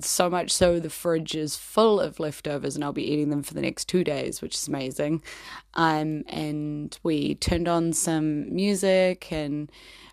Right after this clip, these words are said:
partied and danced and screamed our lungs out, which is why I have no voice right now. I feel like I'm all croaky. Um,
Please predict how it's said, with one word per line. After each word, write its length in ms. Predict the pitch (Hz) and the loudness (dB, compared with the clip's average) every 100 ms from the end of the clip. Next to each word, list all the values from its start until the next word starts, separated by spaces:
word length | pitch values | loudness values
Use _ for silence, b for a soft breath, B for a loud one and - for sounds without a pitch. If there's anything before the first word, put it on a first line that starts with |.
| B _ - - | B _ -16 -4
partied 800 | - 175 175 170 165 156 - - - | 6 8 8 6 0 -4 -6 -8 -6
and 240 | 156 151 147 | -4 -2 4
danced 540 | 160 160 151 - - | 4 4 0 -4 -6
and 160 | 139 - | -6 -4
screamed 460 | 196 214 208 170 | -2 2 2 0
our 100 | 151 | -2
lungs 320 | 151 151 151 | 0 0 2
out, 220 | 147 143 139 | 2 2 2
which 160 | 143 | -2
is 120 | - | 0
why 200 | 151 147 | 2 4
I 100 | 147 | 4
have 300 | 143 139 139 | 2 0 0
no 320 | 151 170 233 208 | 2 6 6 6
voice 420 | 156 147 147 160 | 4 2 0 -2
right 220 | 143 139 | -2 -2
now. 400 | 139 135 139 135 | 0 0 2 0
I 240 | - 143 | 0 -2
feel 240 | 139 151 143 | -2 -2 -2
like 160 | 139 | -4
I'm 120 | 147 160 | -4 -2
all 140 | 165 | -2
croaky. 640 | - 147 143 143 139 139 - | 0 0 0 0 0 -2 -4
Um, 440 | 147 139 127 139 | -6 -2 -2 -4